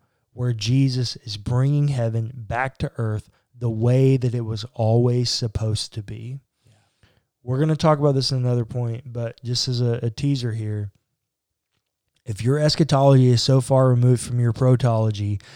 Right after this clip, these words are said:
that you think heaven is an ethereal place removed from this earth, I would invite you to go read your Bible again. God once made this the way he intended it to be.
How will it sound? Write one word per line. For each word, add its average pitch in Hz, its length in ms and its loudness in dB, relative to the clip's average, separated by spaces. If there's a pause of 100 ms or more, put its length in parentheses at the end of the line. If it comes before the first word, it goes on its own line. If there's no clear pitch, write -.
(140)
that 113 160 -4
you 131 120 2
think 127 240 -2
heaven 123 480 2
is 113 180 -2
an 117 80 0
ethereal 127 500 2
place 123 400 0
removed 120 480 4
from 120 140 0
this 113 220 0
earth, 123 360 2 (540)
I 123 60 -2
would 127 120 0
invite 120 300 0
you 120 60 0
to 117 80 2
go 113 80 2
read 113 200 4
your 110 60 0
Bible 110 340 -2
again. 135 360 -10 (1300)
God 131 320 0
once 127 400 0
made 123 380 2
this 139 240 2
the - 120 -2
way 117 200 2
he 120 200 2
intended 135 420 2
it 160 140 0
to 170 100 0
be. 175 360 -2